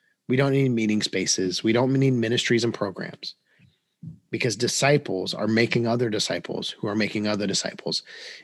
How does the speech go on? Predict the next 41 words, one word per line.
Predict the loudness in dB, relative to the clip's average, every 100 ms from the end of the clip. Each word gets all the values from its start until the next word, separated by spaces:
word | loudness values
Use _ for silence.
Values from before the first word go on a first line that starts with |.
| -4
And | 2 6
then | 8
we | 8
start | 6 4
getting | 4 0
into | 0 0 2 2 2 0
the, | 0 0 0
the, | -2 -8 _ -4
the | -4
principle | 0 4 6 6 4 4 4
in | 4
Scripture | 2 0 0 0
of | 0
multiplication. | 0 2 2 0 0 -2 -2 -4 -6 -20 _ -20 -20 _ -2
That's | 4 4 4
how | 4 4
the, | 4 2
the, | 0 -2 -2
the, | -4 -6 _ -8
the, | -4 -4
the | -6
kingdom | -4 -2 -2
of | -2
God | -2 0
advances. | 4 4 6 4 4
That's | 4 4
how | 4 2 2 -4 -14 -6 2
the | 4
gospel | 6 6 6 4 4 4
is | 4 4
shared. | 6 8 8 6 6
That's | 4 4
how | 2
people's | 0 0 2 4
lives | 4 6 4 4
are | 2
changed. | 4 6 6 6 2 -4 -18 -10 -6
It | -2
comes | 4 6 8
down | 6 4
to, | 2 0